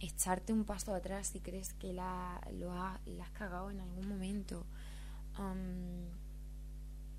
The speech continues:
tratar de perdonarte a ti mismo. Eso es tomar la responsabilidad sobre algo,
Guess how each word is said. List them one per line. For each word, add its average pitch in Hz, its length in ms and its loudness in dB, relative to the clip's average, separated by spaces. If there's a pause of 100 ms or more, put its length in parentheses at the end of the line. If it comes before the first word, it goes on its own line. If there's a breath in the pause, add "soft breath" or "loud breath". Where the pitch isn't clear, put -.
(420)
tratar 196 400 6
de 233 80 8
perdonarte 202 600 4
a 202 60 2
ti 202 120 4
mismo. 190 500 2 (520 loud breath)
Eso 220 240 6
es 262 60 2
tomar 202 260 6
la 185 120 2
responsabilidad 180 760 2
sobre 170 280 2
algo, 170 260 0